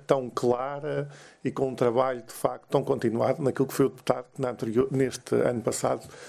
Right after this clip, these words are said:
teve maior número de propostas e maior número de atividade parlamentar. E, portanto, desde logo os parabéns aqui ao Luís. A pior coisa que eu poderia dizer é, eu vou ser rápido, mas vou ter de ser, porque temos uma limitação de tempo. E, portanto, agradeço <laughs> desde já ao André,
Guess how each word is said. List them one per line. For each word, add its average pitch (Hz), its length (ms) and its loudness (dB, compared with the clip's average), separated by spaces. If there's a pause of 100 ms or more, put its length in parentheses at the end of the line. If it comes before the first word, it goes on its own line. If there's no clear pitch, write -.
(120)
teve 123 160 2
maior 127 260 2
número 127 220 4
de 131 300 4
propostas 131 520 0
e 107 60 -4
maior 113 260 2
número 117 220 0
de 120 80 4
atividade 120 380 2
parlamentar. 107 580 -2
E, - 40 -8
portanto, - 440 -6 (320)
desde 117 160 -6
logo 117 160 0
os 110 80 -4
parabéns 113 420 -2
aqui 120 320 -4
ao 107 360 0
Luís. 101 400 -8 (760)
A - 60 -10
pior 180 200 2
coisa 147 240 -4
que - 60 -4
eu 135 40 0
poderia 131 280 0
dizer 135 420 4
é, 135 200 2 (240)
eu 151 80 2
vou 143 120 4
ser 147 180 4
rápido, 131 400 0 (340)
mas 110 80 0
vou 127 120 4
ter 135 160 0
de - 80 -8
ser, 143 280 2
porque - 220 -4
temos 113 160 0
uma 117 140 0
limitação 147 500 2
de 113 60 -14
tempo. 117 420 -2 (260)
E, 143 40 0
portanto, 131 340 2
agradeço 139 500 2 (220)
<laughs> - 220 0
desde 202 240 2
já 185 80 0
ao 165 120 -2
André, 156 340 -4